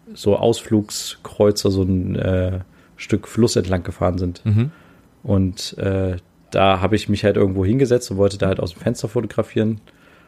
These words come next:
Speaker 1: Und dann kam meine Frau und da war neben mir halt nicht unbedingt viel Platz zum Sitzen. Und da hat, haben acht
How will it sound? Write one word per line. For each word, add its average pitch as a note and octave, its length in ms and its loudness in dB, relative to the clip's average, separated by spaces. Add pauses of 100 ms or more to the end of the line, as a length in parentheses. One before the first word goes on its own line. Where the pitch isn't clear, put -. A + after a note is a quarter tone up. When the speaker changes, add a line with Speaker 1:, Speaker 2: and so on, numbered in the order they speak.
(260)
Speaker 1:
Und G2+ 240 -2
dann G2 160 0
kam G2+ 280 2
meine G2 240 2
Frau G#2+ 400 4
und G#2 200 0
da G2 120 4
war G2 100 6
neben G#2+ 260 2
mir G#2 120 2
halt G2+ 200 -2
nicht - 200 -4
unbedingt G#2+ 400 2
viel - 160 -2
Platz - 380 -2
zum G2+ 160 -8
Sitzen. G#2 320 -6
Und G2 100 -4
da F2+ 80 -2
hat, G2+ 220 -8 (140)
haben G2 180 0 (280)
acht - 480 -8